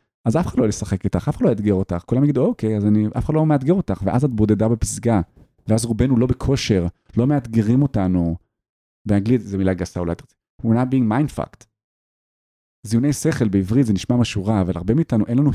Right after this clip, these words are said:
התעלסות מנטלית, לא מאתגרים אותי, לא מרחיבים לי, לא מעיפים אותי, לא אומרים, "וואו,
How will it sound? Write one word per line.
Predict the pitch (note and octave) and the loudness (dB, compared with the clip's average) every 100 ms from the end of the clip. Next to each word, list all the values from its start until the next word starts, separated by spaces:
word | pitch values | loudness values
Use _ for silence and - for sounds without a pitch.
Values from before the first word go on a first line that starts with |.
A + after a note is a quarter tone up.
| - | -2
התעלסות | - G2 - C3+ C3 - | -4 -4 -2 -2 -2 0
מנטלית, | A#2+ A#2 D#3+ G3+ G2+ G#2+ | 0 0 0 0 0 0
לא | A#2 | 0
מאתגרים | D3+ C#3+ B2 C#3 | 0 0 0 2
אותי, | F#3+ - | 0 2
לא | G#2+ | 2
מרחיבים | D3+ - C3+ G#2+ C#3+ | 2 0 -4 -2 2
לי, | B2 | 2
לא | G#2 | 2
מעיפים | D#3+ D#3+ D#3+ F3 | 0 -2 -6 -6
אותי, | E3+ | -4
לא | G#2+ | 0
אומרים, | C3 A#2+ | 2 2
"וואו, | G2 D#3 B2 | 0 -2 -2